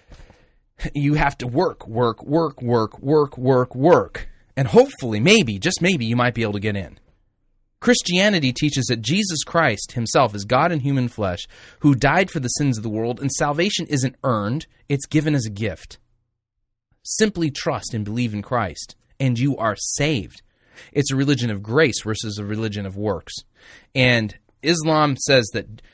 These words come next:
Jesus is not the Son of God. Christianity says, au contraire, he, not only is he the Son of the God, but God is Father, Son, and Holy Spirit. That one true God is,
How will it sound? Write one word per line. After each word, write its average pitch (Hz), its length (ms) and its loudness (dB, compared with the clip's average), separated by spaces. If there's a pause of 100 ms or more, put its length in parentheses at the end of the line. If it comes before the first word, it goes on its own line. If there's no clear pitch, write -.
(120)
Jesus 139 400 -2
is 110 160 -4
not 117 240 -4
the - 80 -10
Son 127 220 -2
of 113 100 -6
God. 143 380 2 (320)
Christianity 147 640 0
says, 139 300 2
au 135 220 4
contraire, 131 720 2
he, 143 240 0
not 156 220 4
only 143 160 2
is 123 120 -2
he 139 100 0
the 110 80 -8
Son 131 180 -2
of 113 60 -2
the 107 60 -2
God, 151 220 0
but 117 140 -6
God 131 240 4
is 107 180 -6
Father, 147 300 2
Son, 143 260 0
and 127 100 0
Holy 127 240 0
Spirit. 123 380 2
That 107 120 -4
one 139 280 2
true 143 200 -2
God 131 280 2
is, - 180 -8